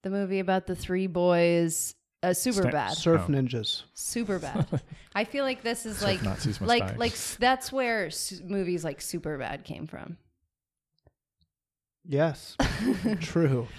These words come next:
Speaker 1: I don't
Speaker 3: Youth,
Speaker 1: know. I
Speaker 3: youth
Speaker 1: love,
Speaker 3: films.
Speaker 1: I love Richard
Speaker 2: do you
Speaker 1: Linklater. I think Slacker is amazing. I think the Sunrise Sunset movies are incredible. I think he's amazing.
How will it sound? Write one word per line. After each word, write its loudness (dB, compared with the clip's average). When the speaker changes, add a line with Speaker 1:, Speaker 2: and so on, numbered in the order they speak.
Speaker 1:
I 4
don't 4
Speaker 3:
Youth, 4
Speaker 1:
know. 4
I 4
Speaker 3:
youth 6
Speaker 1:
love, 4
Speaker 3:
films. 2
Speaker 1:
I 4
love 0
Richard 4
Speaker 2:
do 6
you 8
Speaker 1:
Linklater. 2
I -2
think -2
Slacker -4
is -8
amazing. -6
I -8
think -4
the -6
Sunrise -6
Sunset -8
movies -10
are -8
incredible. -10
I -8
think -14
he's -16
amazing. -16